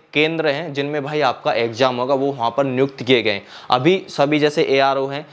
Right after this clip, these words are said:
उनमें आपका हो सकता है कि आपको एआरओ में बुलाएं या जो एसएससी जीडी हो गया, रेलवे का पेपर होता है,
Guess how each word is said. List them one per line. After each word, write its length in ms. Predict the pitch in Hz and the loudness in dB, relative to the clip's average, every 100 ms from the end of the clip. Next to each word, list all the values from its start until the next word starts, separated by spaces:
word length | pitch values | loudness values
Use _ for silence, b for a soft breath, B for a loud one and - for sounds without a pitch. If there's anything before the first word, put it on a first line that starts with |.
| B - | B -6
उनमें 260 | 139 147 | -2 0
आपका 360 | 143 127 - 135 135 | 0 0 2 2 2
हो 180 | 135 127 | 0 -4
सकता 300 | 135 120 127 | -4 0 0
है 80 | |
कि 120 | 127 135 | 0 0
आपको 320 | 123 - 127 | 0 0 0
एआरओ 300 | 120 123 127 | 2 0 0
में 120 | 127 | 0
बुलाएं 380 | 123 120 123 123 | 2 2 0 0
या 220 | 127 123 | 2 0
जो 300 | 120 127 131 | -2 -2 0
एसएससी 400 | 127 127 127 135 | -2 -4 -4 -2
जीडी 280 | 123 123 127 | 0 2 2
हो 220 | 123 120 | 2 2
गया, 140 | 123 | 2
रेलवे 320 | 123 123 120 123 | 2 0 0 0
का 100 | 123 | 0
पेपर 320 | 123 113 123 | -2 0 0
होता 340 | 120 113 117 | -2 2 2
है, 120 | 127 | 2